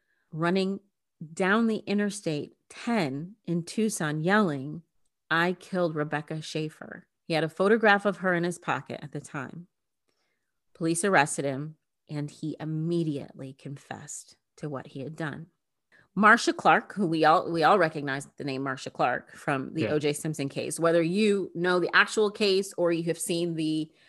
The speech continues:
Speaker 1: uh, televised reenactment that,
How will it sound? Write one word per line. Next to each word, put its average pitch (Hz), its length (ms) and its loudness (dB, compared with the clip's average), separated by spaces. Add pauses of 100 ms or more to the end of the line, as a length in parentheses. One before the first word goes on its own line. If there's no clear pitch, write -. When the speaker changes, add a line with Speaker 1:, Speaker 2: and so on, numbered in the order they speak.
(360)
Speaker 1:
uh, - 220 -12 (380)
televised 165 840 4 (300)
reenactment 160 800 0
that, 147 240 -4